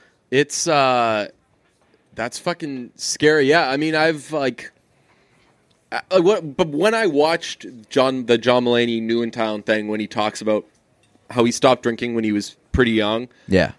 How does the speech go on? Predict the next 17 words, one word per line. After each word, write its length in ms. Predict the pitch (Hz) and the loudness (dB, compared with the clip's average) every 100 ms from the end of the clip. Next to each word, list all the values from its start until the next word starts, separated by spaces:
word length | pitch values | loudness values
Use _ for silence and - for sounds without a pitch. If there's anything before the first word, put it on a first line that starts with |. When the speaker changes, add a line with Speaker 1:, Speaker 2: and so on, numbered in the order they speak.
| _ | _
Speaker 1:
I 200 | 131 147 | 2 4
was, 320 | 156 165 147 139 - - _ _ _ _ _ _ | 4 4 0 -6 -14 -20 _ _ _ _ _ _
I 120 | - | -2
see 280 | 254 - 302 | 0 2 0
a 80 | 214 | 0
lo-, 120 | 156 | -2
I, 440 | - 147 - 202 214 | -6 -8 -6 -6 0
I 100 | 208 | 0
think 180 | 240 254 | 0 0
that 80 | 175 | 2
I 60 | |
have 100 | 151 | 2
a 40 | 131 | 2
lot 220 | 123 120 | 2 0
in 100 | 113 | -4
common 440 | - 110 101 101 | -4 -4 -4 -6
with 280 | 101 104 - | -2 -2 -2